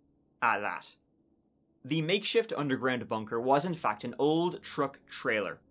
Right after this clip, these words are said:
buried almost twelve feet underground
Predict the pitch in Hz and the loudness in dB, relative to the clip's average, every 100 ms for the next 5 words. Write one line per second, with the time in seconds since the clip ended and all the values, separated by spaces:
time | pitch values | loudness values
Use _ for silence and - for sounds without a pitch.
0 | _ - 131 131 127 127 120 117 - 151 | _ -2 0 0 0 -2 -2 -8 -2 4
1 | 160 170 156 139 - 139 175 139 131 123 | 4 4 -2 -8 -4 0 0 0 0 0
2 | 120 | -2